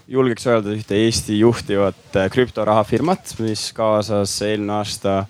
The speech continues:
seitseteist koma viis miljonit usa dollarit läbi krüptorahade. Nii et kindlasti ma olen, äh, ma usun krüptorahadesse mingil määral. Ähm,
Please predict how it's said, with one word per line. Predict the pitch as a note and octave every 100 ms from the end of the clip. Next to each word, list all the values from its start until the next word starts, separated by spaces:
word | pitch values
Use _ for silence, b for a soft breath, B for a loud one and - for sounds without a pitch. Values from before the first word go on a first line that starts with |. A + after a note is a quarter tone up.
| B B B B -
seitseteist | A#2 A#2+ A2+ -
koma | A2+
viis | A#2+ A#2
miljonit | A#2+ G#2+
usa | B2 A#2+
dollarit | A#2+ B2+ G#2+ G2+ B2+
läbi | C#3 A#2+
krüptorahade. | A#2+ A2 A2 A2 G#2+ G#2+ A#2+
Nii | B2 A2
et |
kindlasti | B2 A#2 A2+ G#2
ma | G#2
olen, | G2+ G#2
äh, | G2 G2+ A#2+ _ B B B B -
ma | B2
usun | C3 A#2+
krüptorahadesse | A#2 - A2+ A2+ G#2 G2+ G#2+
mingil | A2 A2 G#2+
määral. | A2 G#2+ A2 - B B B B B _ G#2
Ähm, | G#2+ A2 A2 A2+